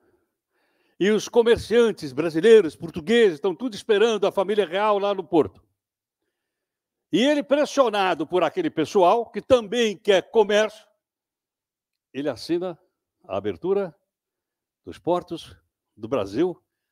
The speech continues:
às nações amigas. Quem são as nações amigas? A Inglaterra.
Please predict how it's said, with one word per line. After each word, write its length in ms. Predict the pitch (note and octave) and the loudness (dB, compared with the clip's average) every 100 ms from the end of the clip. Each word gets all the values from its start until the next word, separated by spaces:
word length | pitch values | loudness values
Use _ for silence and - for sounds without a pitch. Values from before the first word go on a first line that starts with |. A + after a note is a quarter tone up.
| _ | _
às 180 | B2+ C3+ | -4 -4
nações 640 | E3 E3 - A3 G#3 - _ | -6 -8 -2 -2 -4 -16 _
amigas. 760 | D#3+ C#3 G#2+ F2+ D#2 - - _ _ _ _ _ _ _ _ _ _ _ _ _ _ - | -8 -6 -6 -6 -10 -12 -20 _ _ _ _ _ _ _ _ _ _ _ _ _ _ -6
Quem 160 | C4+ | -4
são 200 | E4 G4 | 0 0
as 80 | C3 | 0
nações 320 | C3+ A2 A#2 | -2 -4 -2
amigas? 460 | A#2 D3 B3 - _ _ _ _ _ _ _ _ _ _ _ _ _ _ _ _ _ _ - | 0 0 -2 -6 _ _ _ _ _ _ _ _ _ _ _ _ _ _ _ _ _ _ -12
A 140 | A#2 | -8
Inglaterra. 720 | D#3+ G#3+ A3+ C4+ C4 C3+ - | -6 -6 -4 -4 -2 -4 -4